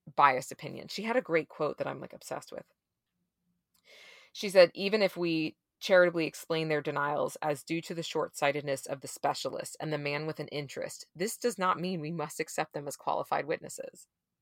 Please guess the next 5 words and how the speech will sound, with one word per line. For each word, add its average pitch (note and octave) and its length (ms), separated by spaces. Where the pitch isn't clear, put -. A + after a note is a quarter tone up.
Throw G#3 420
'em E4 100
under C4+ 220
the G3 100
bus. - 640